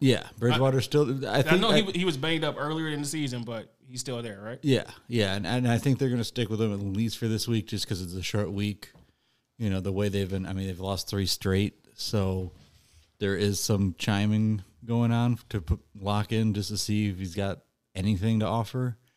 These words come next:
Speaker 1: But I think on a short week, you're just, it's gonna be Bridgewater.
Speaker 2: Mm-hmm.
Speaker 1: Um, so that, that's, I mean, the good thing with that is,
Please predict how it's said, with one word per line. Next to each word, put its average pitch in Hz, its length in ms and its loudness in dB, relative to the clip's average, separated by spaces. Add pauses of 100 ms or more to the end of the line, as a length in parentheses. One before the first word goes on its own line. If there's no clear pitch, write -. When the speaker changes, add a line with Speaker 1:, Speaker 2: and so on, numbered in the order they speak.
(320)
Speaker 1:
But 101 140 2
I 95 60 2
think 98 200 0
on 101 120 2
a - 20 0
short 98 320 -2
week, 98 320 -2
you're 95 120 -6
just, 87 260 -10 (260)
it's 110 160 -6
gonna 113 220 0
be 95 80 0
Bridgewater. 87 640 -8 (200)
Speaker 2:
Mm-hmm. - 1200 -12
Speaker 1:
Um, 98 340 2
so 110 180 0
that, 107 260 0
that's, 131 380 -2 (220)
I 120 60 -4
mean, 117 340 0 (680)
the 117 100 -6 (140)
good 139 220 -2
thing 147 380 0
with 139 220 0 (120)
that 113 380 0 (560)
is, 98 720 -2